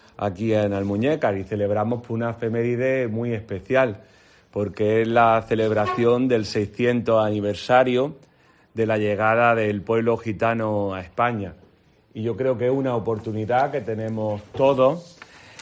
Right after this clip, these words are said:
de reconocer y valorar la riqueza cultural que esta comunidad ha aportado a lo largo de estos, pues, seiscientos años, a lo largo de estos siglos.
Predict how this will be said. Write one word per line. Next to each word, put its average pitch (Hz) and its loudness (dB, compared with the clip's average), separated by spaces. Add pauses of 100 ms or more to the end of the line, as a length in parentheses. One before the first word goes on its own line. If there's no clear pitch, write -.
de 117 4
reconocer 117 2
y 120 -4
valorar 117 4
la 127 2
riqueza 117 0
cultural 123 0 (600)
que 117 0
esta 127 2
comunidad 131 2 (200)
ha 113 -2
aportado 123 4
a 127 6
lo 107 0
largo 117 2
de 113 0
estos, 120 -2
pues, 95 -6
seiscientos 101 -4
años, 107 -2
a 107 -2
lo 98 -4
largo 98 -2
de 98 -4
estos 95 -6
siglos. 82 -6